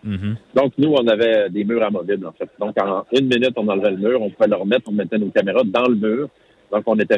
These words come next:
Speaker 2: face au plongeur, on peut faire des mouvements de caméra. Puis le premier plan du film qui rouvre, ben, c'était un objectif ultime que j'avais en tête depuis le début. C'était de commencer sur l'œil de Sauron, donc le brûleur,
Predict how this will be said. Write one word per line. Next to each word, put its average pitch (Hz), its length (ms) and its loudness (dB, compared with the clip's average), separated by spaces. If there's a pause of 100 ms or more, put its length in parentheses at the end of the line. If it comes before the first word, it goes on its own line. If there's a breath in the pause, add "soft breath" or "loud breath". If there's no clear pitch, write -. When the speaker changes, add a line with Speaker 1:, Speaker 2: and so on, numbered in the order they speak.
Speaker 2:
face 123 220 0
au 107 80 2
plongeur, 107 640 0
on 101 80 -8
peut - 100 -4
faire 113 140 2
des 104 80 2
mouvements 104 320 -2
de 107 60 -6
caméra. 95 380 0 (380)
Puis 113 80 2
le 110 80 4
premier 113 300 0
plan 123 260 2 (400)
du 104 80 -4
film 143 240 0
qui 107 140 0
rouvre, 117 320 2
ben, 87 260 0
c'était - 140 -4
un 98 180 0
objectif 101 560 -2
ultime 101 600 -2 (100)
que 98 120 4
j'avais 98 200 2
en 95 160 0
tête 107 180 2
depuis 98 240 -2
le 92 60 0
début. 95 340 0 (580)
C'était 120 380 2 (100)
de 104 140 -2
commencer 110 560 0
sur 101 100 4
l'œil 110 200 2
de 104 100 2
Sauron, 104 480 0
donc 98 220 -4
le 95 80 0
brûleur, 92 480 0